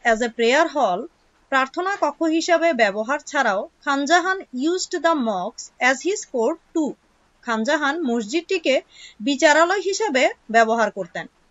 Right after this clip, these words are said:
Today it is one of the greatest tourist attractions and one of the best architectural beauties of Bangladesh। আজ এটি অন্যতম একটি পর্যটন আকর্ষণ কেন্দ্র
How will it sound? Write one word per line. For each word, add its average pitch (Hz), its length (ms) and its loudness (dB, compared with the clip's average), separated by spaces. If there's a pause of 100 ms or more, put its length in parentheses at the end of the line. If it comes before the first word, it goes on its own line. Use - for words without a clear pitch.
(1300)
Today 370 340 6 (240)
it - 140 -2
is 330 60 2 (160)
one 339 140 2
of 311 120 -4
the 370 80 4 (120)
greatest 320 460 2 (180)
tourist 330 440 -2 (220)
attractions 247 640 -2 (300)
and 202 100 -4 (280)
one 277 140 2
of 285 140 -8
the 302 100 0 (160)
best 302 280 2 (200)
architectural 339 760 -2 (160)
beauties 254 360 -4 (100)
of 254 60 0 (180)
Bangladesh। 190 500 -6 (800)
আজ 262 100 6 (100)
এটি 339 160 2 (280)
অন্যতম 381 420 0 (140)
একটি 381 160 -4 (120)
পর্যটন 254 460 0 (220)
আকর্ষণ 233 340 -4 (100)
কেন্দ্র 330 220 0